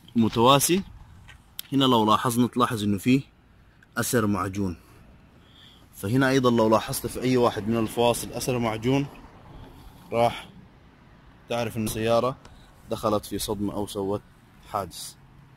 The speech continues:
أيضًا نبدأ نفتح الأبواب. أنا حشرح على باب واحد بس، أنتوا هتعملوها على الأربع أبواب.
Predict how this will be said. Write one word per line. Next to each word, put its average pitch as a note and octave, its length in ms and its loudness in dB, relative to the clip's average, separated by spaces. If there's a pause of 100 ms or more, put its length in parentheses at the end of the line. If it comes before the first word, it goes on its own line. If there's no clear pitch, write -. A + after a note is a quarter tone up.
(3250)
أيضًا C#3+ 420 0 (540)
نبدأ C3 320 -2
نفتح C#3+ 320 -4
الأبواب. G#2 400 -2 (500)
أنا C#3+ 100 0
حشرح D3 360 -4
على A#2+ 140 4
باب A#2 220 2
واحد A#2+ 320 0 (580)
بس، C3 220 6
أنتوا D3+ 380 6 (320)
هتعملوها A#2+ 580 6
على A2 120 4
الأربع A2 400 2
أبواب. E2+ 300 -6